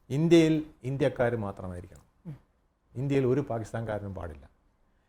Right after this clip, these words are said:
Speaker 1: പാകിസ്ഥാന് വേണ്ടി ശബ്ദമുയർത്തുന്നവൻ പാകിസ്ഥാൻകാരനാണ്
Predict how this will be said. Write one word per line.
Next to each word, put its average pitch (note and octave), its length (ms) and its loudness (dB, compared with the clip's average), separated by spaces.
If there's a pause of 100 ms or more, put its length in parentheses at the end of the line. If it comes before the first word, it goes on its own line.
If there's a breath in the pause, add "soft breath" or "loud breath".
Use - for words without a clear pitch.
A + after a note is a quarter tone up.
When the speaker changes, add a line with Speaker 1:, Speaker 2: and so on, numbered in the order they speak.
(160)
Speaker 1:
പാകിസ്ഥാന് E3 480 4
വേണ്ടി C#3 320 0
ശബ്ദമുയർത്തുന്നവൻ A2+ 1000 -4
പാകിസ്ഥാൻകാരനാണ് G2+ 880 -8